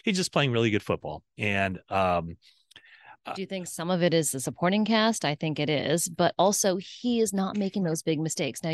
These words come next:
Speaker 2: yes, of course, the supporting cast, I know people listening are going to think, "Well, but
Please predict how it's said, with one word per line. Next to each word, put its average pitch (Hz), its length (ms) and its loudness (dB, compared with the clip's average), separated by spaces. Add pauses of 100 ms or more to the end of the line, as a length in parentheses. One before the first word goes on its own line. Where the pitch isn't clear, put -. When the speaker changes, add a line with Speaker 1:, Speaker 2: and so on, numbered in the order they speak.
(160)
Speaker 2:
yes, - 240 -4
of 143 100 -12
course, - 300 -2
the 165 160 -2
supporting 175 360 2
cast, 127 480 -2
I 156 120 -4
know 151 400 -2 (480)
people 170 200 0
listening 160 400 2
are 151 60 0
going 147 220 -2
to 147 60 -4
think, 147 280 -4
"Well, 175 180 4 (360)
but 214 100 2